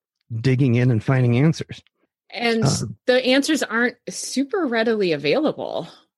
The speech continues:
Speaker 2: And I think especially back then, it wasn't that long ago, but in a way it, it was. And so
Speaker 1: Well, yeah, we were adopted the year that The Connected Child was published, if that
Speaker 2: Uh-huh.
Speaker 1: gives you a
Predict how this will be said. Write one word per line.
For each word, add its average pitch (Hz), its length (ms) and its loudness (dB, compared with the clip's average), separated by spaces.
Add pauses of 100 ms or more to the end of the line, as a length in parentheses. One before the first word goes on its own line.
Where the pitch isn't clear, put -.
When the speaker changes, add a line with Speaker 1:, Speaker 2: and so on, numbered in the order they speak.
Speaker 2:
And 180 240 0
I 170 160 2
think 190 160 -4
especially 165 960 2
back 160 240 -2
then, 160 440 -2 (520)
it - 60 -14
wasn't 165 200 -4
that 214 180 4
long 156 180 0
ago, 151 340 0
but 139 200 -4
in 147 100 -4
a 135 60 -4
way 165 220 -2
it, - 100 -6 (120)
it 143 160 -8
was. 156 520 -6
And 165 140 -10
so 151 360 -10
Speaker 1:
Well, 170 420 0
yeah, 165 200 4
we 185 160 4
were 190 100 4
adopted 151 540 2
the 143 80 4
year 143 180 4
that 127 160 -2
The 147 80 0
Connected 127 420 -2
Child - 320 0
was - 140 -2
published, - 480 -2
if 123 100 0
that - 240 0
Speaker 2:
Uh-huh. 202 120 -12 (160)
Speaker 1:
gives 113 200 -6
you 117 140 -6
a 107 100 -10